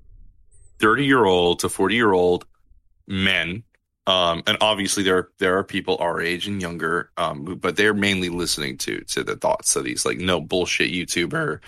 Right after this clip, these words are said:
like, the no bullshit guy, uh, the quartering, like, all these people, whatever. They listen to these guys, okay? These thirty to forty-year-old men who, um, at least in the Star, in the case of Star Wars, I know we're not talking about that,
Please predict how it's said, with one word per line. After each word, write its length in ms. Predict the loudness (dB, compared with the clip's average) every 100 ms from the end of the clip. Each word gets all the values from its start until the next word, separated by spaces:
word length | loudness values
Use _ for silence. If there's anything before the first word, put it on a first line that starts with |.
| -2
like, 120 | 0
the 80 | 2
no 120 | 4
bullshit 460 | 4 4 4 2 0 _ -2
guy, 320 | 2 2 -2 -10 -12 -2
uh, 180 | 2 2
the 80 | 0
quartering, 520 | 2 2 4 2 0
like, 100 | -2 -2
all 80 |
these 100 | -2
people, 180 | -4 -4
whatever. 400 | 0 2 2 -2 _ _ _ -18 -2
They 180 | 2 4
listen 300 | 4 2 2
to 60 |
these 220 | 0 0
guys, 420 | 0 -2 -4 -10 -12 -14 -8
okay? 300 | -2 -2 -2 -10 -20 -6
These 180 | -2 -2
thirty 420 | 2 2 2 2 0 0
to 100 | -4
forty-year-old 480 | -2 -2 0 0 0
men 340 | 0 -2 -4 -14 -20 -20 -16
who, 380 | -4 0 0 0
um, 560 | 0 2 2 -2 -6 -12 _ _ 0
at 80 | 0
least 180 | 2 0
in 60 |
the 60 | 0
Star, 200 | 2 2
in 80 | 0
the 60 | -2
case 220 | -2 -2
of 80 | 0
Star 320 | 2 2 4
Wars, 300 | 2 2 0
I 60 |
know 100 | -2
we're 80 | 0
not 100 | -2
talking 240 | -2 -4 -6
about 140 | -4
that, 240 | -4 -4